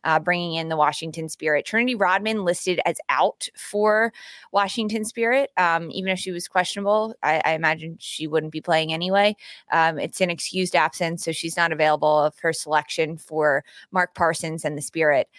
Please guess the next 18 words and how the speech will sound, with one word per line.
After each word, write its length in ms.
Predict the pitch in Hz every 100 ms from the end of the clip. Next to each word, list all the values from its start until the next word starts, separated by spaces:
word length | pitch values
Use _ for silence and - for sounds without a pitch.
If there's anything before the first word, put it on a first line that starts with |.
| - - -
Um, 260 | 170 170
but 280 | 165 180 -
between 360 | - 196 - 233
these 180 | 269 262
two 140 | 240
sides, 460 | 196 180 180 175 -
when 100 | 185
you 80 | 180
look 280 | 180 226
at 220 | 285 277 -
kind 180 | 208 196
of 160 | 175
what 260 | 165 175 -
Gotham 360 | 180 165 196 185
has 180 | 175
done 320 | 165 170 165 170
this 180 | 160
season, 600 | - - 156 151 151 151